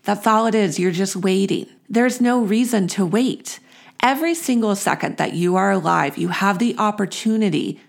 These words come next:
to create a goal, an idea, to manifest something, whatever your terminology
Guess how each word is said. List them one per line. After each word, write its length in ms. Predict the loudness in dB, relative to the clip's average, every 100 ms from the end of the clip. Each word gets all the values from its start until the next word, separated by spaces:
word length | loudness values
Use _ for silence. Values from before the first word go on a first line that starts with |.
| _ _ _ _ -6
to 200 | -4 -2
create 540 | -2 0 2 0 0
a 100 | -4
goal, 640 | 0 0 2 2 0 -4 -16 -20 -20 -6 -2
an 100 | 0
idea, 760 | 2 0 0 2 2 2 -2 -8 -20 _
to 160 | -2 0
manifest 680 | 2 2 2 0 0 -2 0
something, 520 | -2 0 0 0 0
whatever 440 | -2 2 0 2 0
your 220 | 0 -2
terminology 1000 | -2 -2 0 2 2 2 2 0 0